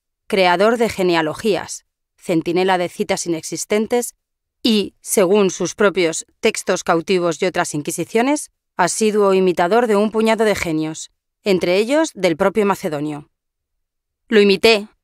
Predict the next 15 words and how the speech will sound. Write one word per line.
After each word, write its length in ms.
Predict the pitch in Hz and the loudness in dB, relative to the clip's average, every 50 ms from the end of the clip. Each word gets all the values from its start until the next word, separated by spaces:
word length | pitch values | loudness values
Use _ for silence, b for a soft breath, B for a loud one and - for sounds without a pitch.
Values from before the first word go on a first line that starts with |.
| _ - | _ -2
hasta 240 | - 220 190 - 220 190 | -2 -2 0 2 2 2
la 80 | 185 | 2
transcripción, 880 | 180 196 190 190 185 - - - 170 151 - - 226 175 160 165 147 _ _ _ _ | 2 2 2 0 0 -4 -4 -4 -4 -4 0 0 2 2 2 0 -4 _ _ _ _
hasta 280 | - - 196 - - - | -4 -4 -4 -2 0 0
el 40 | |
apasionado 640 | 175 170 - 170 - - - 160 160 180 214 214 233 | 0 2 0 0 -2 0 -2 0 2 2 2 2 2
y 20 | |
devoto 380 | 214 196 170 180 185 - 190 156 | 2 2 0 0 0 -2 -2 -2
plagio. 500 | 165 151 147 - - - 143 123 117 _ _ _ _ _ _ _ _ _ _ | 0 -2 -4 -4 -8 -14 -14 -14 -14 _ _ _ _ _ _ _ _ _ _
Yo 140 | - 233 226 | 0 0 0
sentía, 600 | 214 - 214 180 151 - 160 156 151 147 - - _ _ _ _ _ _ _ _ _ | 2 2 0 -2 0 -2 -4 -6 -4 -6 -8 -10 _ _ _ _ _ _ _ _ _
Macedonio 560 | - 214 202 190 - 214 190 226 269 294 294 285 | -2 -2 0 0 0 0 2 4 4 4 4 4
es 60 | 226 | 2
la 100 | 240 208 | 0 0
metafísica, 840 | 190 180 - 170 - - 220 - - - 160 - 135 120 135 _ | 0 0 -2 -2 -2 -2 -4 -4 -4 -6 -6 -6 -6 -8 -10 _